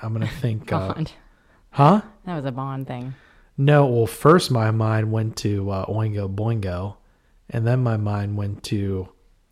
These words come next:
Speaker 1: the <laughs> Highlander soundtrack.
Speaker 2: Yeah.
Speaker 1: Oh my gosh, Bubba Hotep to Highlander. Um,
Speaker 2: Bubba Hotep is a Highlander.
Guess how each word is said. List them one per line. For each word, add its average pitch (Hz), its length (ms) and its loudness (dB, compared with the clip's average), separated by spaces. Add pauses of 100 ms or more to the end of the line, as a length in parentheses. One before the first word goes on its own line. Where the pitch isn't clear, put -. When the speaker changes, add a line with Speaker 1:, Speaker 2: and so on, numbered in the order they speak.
Speaker 1:
the 131 60 0
<laughs> - 20 2
Highlander - 800 -2
soundtrack. - 800 -8 (100)
Speaker 2:
Yeah. 165 160 -4 (720)
Speaker 1:
Oh 151 160 4
my 104 160 -2
gosh, 110 320 -2
Bubba 131 260 4
Hotep 120 420 0
to 117 100 0
Highlander. 110 760 0 (520)
Um, 120 680 4 (260)
Speaker 2:
Bubba 135 200 0
Hotep 131 340 -4
is 139 160 -6
a 120 60 -6
Highlander. 107 640 -10